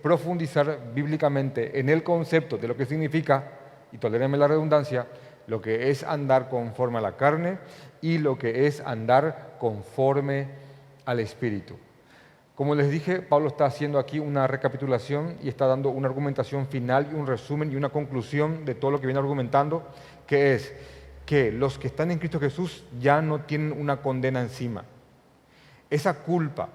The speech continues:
esa condena, ese decreto de culpabilidad que había hacia el creyente ya no existe porque Jesús ha pagado el precio por él. Así que entiéndase, no hay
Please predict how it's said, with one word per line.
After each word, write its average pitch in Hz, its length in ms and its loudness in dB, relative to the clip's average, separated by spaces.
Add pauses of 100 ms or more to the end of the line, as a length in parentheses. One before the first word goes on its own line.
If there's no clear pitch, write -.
esa 156 220 -4
condena, 143 640 2 (600)
ese 151 200 -2
decreto 170 440 0
de 165 100 0
culpabilidad 151 680 4
que 147 100 0
había 147 640 2 (100)
hacia 147 460 2 (760)
el 180 220 2
creyente 131 680 -2 (120)
ya 160 140 6
no 165 140 0
existe 151 600 -4
porque 123 240 -6
Jesús 131 500 -6
ha 147 220 2
pagado 139 640 4 (480)
el 139 200 2
precio 165 680 0 (420)
por 127 220 4
él. 113 320 2 (420)
Así 147 260 -4
que 160 120 -2
entiéndase, 156 800 2
no 165 720 2
hay 156 300 4